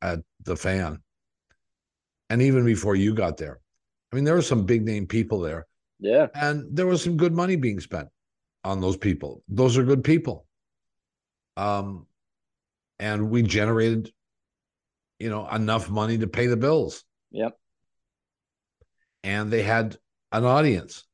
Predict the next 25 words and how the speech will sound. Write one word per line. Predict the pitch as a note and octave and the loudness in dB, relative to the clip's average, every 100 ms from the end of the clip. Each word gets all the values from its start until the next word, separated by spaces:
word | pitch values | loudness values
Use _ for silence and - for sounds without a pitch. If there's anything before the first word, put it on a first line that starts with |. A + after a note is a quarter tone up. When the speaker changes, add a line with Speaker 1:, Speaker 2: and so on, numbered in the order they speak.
| _ _ _ _ - | _ _ _ _ -2
Speaker 1:
The | B2+ | 0
audience | C#3+ C#3+ - | 2 0 -2
is | A#2 | -2
a | A#2 | -2
fraction | - B2+ D#3 - | -2 -2 -2 -2
of | F#2+ | -2
what | D#2+ D2 | -2 -6
it | C#2+ | -8
is. | D#2 F#2 - _ _ _ _ _ | -10 -12 -16 _ _ _ _ _
And | A2+ B2+ | 0 2
look | C#3 | 2
at | |
the | C3+ | 2
people | A#2 C#3 C#3 | 2 2 2
that | B2+ | 0
they | A#2 C3 | 2 2
replaced | C#3 A2+ D#3 F3 A#2 | 2 2 2 0 -2
us | F#2+ | -8
with. | D#2+ G#1+ - _ _ _ _ _ _ _ _ - | -8 -10 -16 _ _ _ _ _ _ _ _ -4
They | A2+ | -2
replaced | - C3 B2+ | 2 2 2
us | B2+ - | 0 0
with | A#2+ - | 0 0
people | - B2+ A#2+ A2+ | 0 0 2 0
with | F#2 | -2